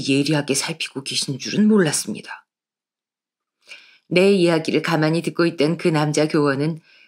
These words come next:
나중에야 어쩔 수 없다는 표정으로 그렇게 수긍했다.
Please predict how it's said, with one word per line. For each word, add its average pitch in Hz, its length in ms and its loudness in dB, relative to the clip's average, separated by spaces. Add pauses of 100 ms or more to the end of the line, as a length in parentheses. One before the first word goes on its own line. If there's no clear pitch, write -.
(120)
나중에야 151 760 -2 (200)
어쩔 160 220 0
수 165 160 0
없다는 165 420 0
표정으로 170 680 -2 (140)
그렇게 147 340 -8
수긍했다. 147 800 -6